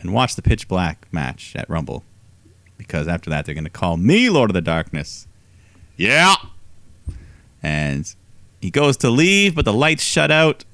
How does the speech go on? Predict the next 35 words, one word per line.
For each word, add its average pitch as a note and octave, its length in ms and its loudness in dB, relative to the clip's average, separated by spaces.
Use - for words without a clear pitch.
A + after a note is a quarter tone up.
That's A#2+ 220 -4
when F2+ 140 2
Bray A2+ 260 0
Wyatt A#2+ 420 2
comes A#2+ 240 4
up B2 140 2
behind A#2 400 2
with - 80 -4
his F2+ 160 -2
lantern B2+ 680 2
and D#2+ 240 -4
just - 320 -12
backs - 680 -4
Knight A2+ 340 0
up A#2+ 200 -2
into G2+ 200 -2
the D#2 140 -4
ring, A#2+ 460 0
right F3 160 2
into D3 220 2
The A2+ 120 4
Undertaker, A#2+ 600 0
who F#2+ 160 0
grabs A2+ 420 -2
him, A2 400 2
right, A#2+ 180 0
or F2+ 260 0
he E2 160 -4
chokes - 440 -2
him, C3 320 2
but G#2 160 -6
then F#2+ 140 0
he F#2 100 2
ends F#2 180 0
up F2 220 -4